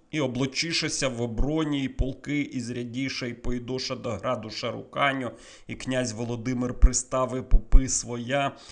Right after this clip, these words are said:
поїхаша к граду вечеру сущу, и в неділю виїдоша из города,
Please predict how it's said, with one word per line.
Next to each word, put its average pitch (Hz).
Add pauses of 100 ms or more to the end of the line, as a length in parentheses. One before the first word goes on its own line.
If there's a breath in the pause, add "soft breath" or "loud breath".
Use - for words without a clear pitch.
(180 loud breath)
поїхаша 131
к 123
граду 120
вечеру 117
сущу, 170
и 143
в 113
неділю 127
виїдоша 117
из 117
города, 131